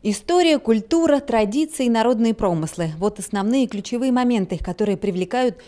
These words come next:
туристов в Россию. Проблему недостатка информации о российских регионах призвано решить вот такое европейское роуд-шоу. А чтобы британским туристам было проще добраться до российских красот, британские и российские дипломаты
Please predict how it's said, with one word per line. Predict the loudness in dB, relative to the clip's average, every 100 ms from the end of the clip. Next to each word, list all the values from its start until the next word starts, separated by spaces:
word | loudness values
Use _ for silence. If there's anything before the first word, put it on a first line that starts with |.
| _
туристов | 0 0 0 -4 -4
в | -2
Россию. | -2 -2 -4 -4 -8 -16 -14 0
Проблему | 2 4 4 2 0
недостатка | 0 0 2 0 0 -2
информации | 0 0 0 0 0 0
о | 0 0
российских | -2 -4 -8 -6
регионах | -4 0 0 0 -4 -10 -20 -10
призвано | 0 2 4 2
решить | 2 0 -4 -2
вот | -4 -2
такое | -4 -2 0 0
европейское | 0 -4 -2 -4 0 0
роуд-шоу. | 0 -2 -4 -4 -4 -6 -20 -20 -16
А | -6
чтобы | 2 4 4
британским | 2 0 0 0 0
туристам | 0 0 -2 -4 -6 -8
было | -2 0
проще | 2 2 2 0 0
добраться | 2 2 0 -2
до | -2
российских | -2 -4 -8 -8 -8
красот, | -2 -2 0 -2 -4 -18 -16 -4
британские | -2 0 0 0 0 0
и |
российские | 0 -4 -4 -6
дипломаты | -4 0 2 2 0